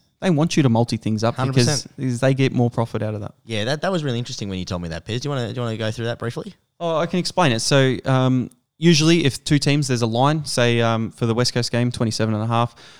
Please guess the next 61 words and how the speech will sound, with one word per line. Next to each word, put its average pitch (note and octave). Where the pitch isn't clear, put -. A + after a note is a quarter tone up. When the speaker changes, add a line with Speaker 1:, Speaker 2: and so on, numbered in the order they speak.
Speaker 1:
both C3+
sides A#2+
would B2
be A#2
a A2+
two B2+
dollar A2
odds. -
But A2+
on A#2
Sportsbet, D3
you A#2+
get B2
a A2+
dollar A2+
ninety A2
for -
both G#2
sides. F2+
So -
they've B2
got B2+
an A#2
extra A2+
ten A2
cents G#2+
for A#2+
both G2+
sides, G#2
whatever G#2+
they F#2
bet G#2
on. G2+
So -
they've C3
already B2
taken A#2+
their G#2+
commission, C3
they've A2
taken G#2+
their G#2
margin A#2
off A2+
that. C3+
And C3+
then D3+
if D3+
you C#3+
multiply B2
that A2+
with A#2+
another A#2
line, G#2
another B2
dollar A2
ninety, G2+
their C3+
margin B2
actually A#2
multiplies A2+